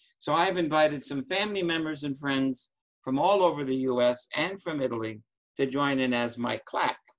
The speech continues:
Then I thought, "Well, maybe I can extend this invitation even farther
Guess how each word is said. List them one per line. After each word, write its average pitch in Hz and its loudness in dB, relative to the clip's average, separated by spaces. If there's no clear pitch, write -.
Then 208 2
I 180 4
thought, 135 2
"Well, 170 0
maybe 233 0
I 208 2
can 175 -2
extend 156 -4
this 151 -8
invitation 127 -4
even 190 -2
farther 160 4